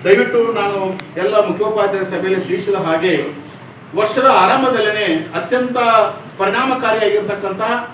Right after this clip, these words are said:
ಸೇತುಬಂಧ ಶಿಕ್ಷಣವನ್ನ ಮಕ್ಕಳಿಗೆ ನೀಡುವ ಮುಖಾಂತರ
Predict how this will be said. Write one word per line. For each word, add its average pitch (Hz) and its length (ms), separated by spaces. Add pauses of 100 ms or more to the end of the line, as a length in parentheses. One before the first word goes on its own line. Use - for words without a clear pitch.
(180)
ಸೇತುಬಂಧ 226 540
ಶಿಕ್ಷಣವನ್ನ 220 540 (680)
ಮಕ್ಕಳಿಗೆ 240 380
ನೀಡುವ 226 540
ಮುಖಾಂತರ 233 560